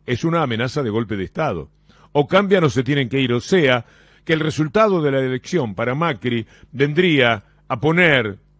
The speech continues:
en juego la posibilidad de la continuidad democrática de un gobierno que después de estas elecciones tiene dos años y dos meses más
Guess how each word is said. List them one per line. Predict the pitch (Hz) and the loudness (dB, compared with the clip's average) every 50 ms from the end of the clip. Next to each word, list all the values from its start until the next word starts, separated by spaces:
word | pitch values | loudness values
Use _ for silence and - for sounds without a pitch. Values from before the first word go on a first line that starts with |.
| _ _ - | _ _ -8
en | - 135 135 | -6 -6 -4
juego | - 147 190 190 160 135 120 117 120 120 120 120 | 0 4 4 6 6 4 4 2 2 2 2 0
la | - 131 139 113 | 0 -2 -2 0
posibilidad | 143 135 - 151 139 139 135 143 147 160 160 143 120 113 107 - _ _ _ _ _ - | 0 -2 -2 0 -2 0 0 2 2 4 4 4 4 2 -2 -6 _ _ _ _ _ -4
de | 123 | -2
la | 135 127 | -2 -2
continuidad | 131 135 120 131 131 139 139 156 156 | -2 -4 -4 -4 -4 -2 -2 -2 -2
democrática | 147 139 127 120 - 147 147 151 113 139 120 117 117 | -2 -2 -4 -4 -4 -4 -4 -4 -4 -6 -6 -4 -4
de | 120 | -4
un | 135 147 | -2 -2
gobierno | 147 147 135 127 120 110 104 104 107 110 104 | 0 0 0 0 0 0 -2 -2 -4 -8 -6
que | - 123 | -4 -4
después | 117 107 - - 185 214 208 160 | -4 -4 -4 0 4 4 4 4
de | 147 147 147 | 2 0 0
estas | 151 135 - 147 135 - 135 | -2 -2 -2 -4 -4 -2 -2
elecciones | 131 131 131 - - 156 143 123 113 110 113 113 113 110 _ _ _ _ _ _ _ _ | -2 -2 -2 -4 -2 0 2 2 2 2 0 -2 -4 -4 _ _ _ _ _ _ _ _
tiene | - 165 165 165 160 156 151 143 | -4 -2 0 0 2 0 -2 -2
dos | 104 110 175 185 185 - - | -2 0 0 0 0 0 0
años | 175 185 202 180 151 143 139 143 143 - - - _ _ _ _ _ _ _ _ _ _ _ _ _ _ _ | 0 0 0 0 0 0 0 0 0 -2 -6 -16 _ _ _ _ _ _ _ _ _ _ _ _ _ _ _
y | - 113 117 120 117 117 113 110 - | -8 -4 -2 0 0 0 -2 -2 -4
dos | - 113 160 151 117 | -4 0 0 0 0
meses | 127 165 165 - - 139 113 | 0 -4 -4 -4 -4 -6 -6
más | 95 104 143 165 170 139 - - - _ | -6 -4 -2 -2 -2 -2 -4 -10 -20 _